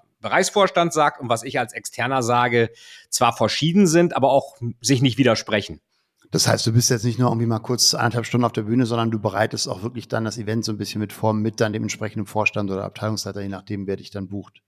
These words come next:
Speaker 1: Äh, genau, um dann zu zeigen, okay, was sind die ganz wichtigen Punkte, die du ansprechen darfst,
Speaker 2: Ja.
Speaker 1: damit du auch wirklich da im, ich sag, nenn's immer am Türsteher, im Gehirn des Gegenübers vorbeikommst und, äh, die Mitarbeiter auch wirklich verstehen, warum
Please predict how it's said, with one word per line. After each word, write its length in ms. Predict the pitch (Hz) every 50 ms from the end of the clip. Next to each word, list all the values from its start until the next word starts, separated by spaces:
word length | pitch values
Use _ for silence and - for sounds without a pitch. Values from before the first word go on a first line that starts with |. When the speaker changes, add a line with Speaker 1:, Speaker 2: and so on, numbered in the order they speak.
| _ - -
Speaker 1:
Äh, 100 | 139 139 -
genau, 340 | 170 - 185 165 117 95 101
um 240 | - - 143 175
dann 200 | 175 170 151 147
zu 100 | - -
zeigen, 460 | 147 - - 139 135 147 156 151 151 120
okay, 420 | 117 - - 135 139 156 160 139 120 104 101 104 107
was 320 | 107 120 151 170 - - -
sind 320 | 123 123 110 139 156 135
die 120 | 143 135
ganz 240 | 113 127 147 151 -
wichtigen 480 | 139 143 131 - - 139 120 127 120 120
Punkte, 340 | - 131 156 165 - 160 131
die 100 | 131 131
du 120 | 123 120
ansprechen 480 | 98 143 151 - 147 143 139 147 139 123
darfst, 340 | 131 131 135 - - -
Speaker 2:
Ja. 80 | 127 123
Speaker 1:
damit 240 | 120 127 139 - -
du 100 | 156 135
auch 220 | 113 127 - 104
wirklich 500 | 120 147 147 - 139 143 135 131 - - - - - - _ _
da 240 | - 131 127 131 139
im, 380 | - 135 123 127 127 123 123 120
ich 100 | 110 -
sag, 160 | 131 - 135
nenn's 220 | 131 135 139 139
immer 140 | 147 131 127
am 120 | 127 120
Türsteher, 680 | - - 165 160 - - - 147 139 135 131 127 131 - - - - _ _ _ _
im 140 | - 139 135
Gehirn 300 | 131 123 117 135 143 143
des 140 | 135 123 -
Gegenübers 440 | 139 131 127 135 139 135 127 120 -
vorbeikommst 880 | - 123 107 95 107 107 139 147 - - 151 143 147 151 - - -
und, 340 | - 127 127 127 127 120 -
äh, 340 | 120 127 120 120 117 117 113 120 - - - - - - - -
die 280 | 123 127 123 127 131 - 90 90
Mitarbeiter 500 | 110 127 139 151 147 123 127 135 131 135
auch 120 | 127 127 107
wirklich 240 | 127 - 139 123 -
verstehen, 520 | - 120 - - - 123 131 143 135 107
warum 580 | 120 120 117 107 117 143 165 185 202 185 -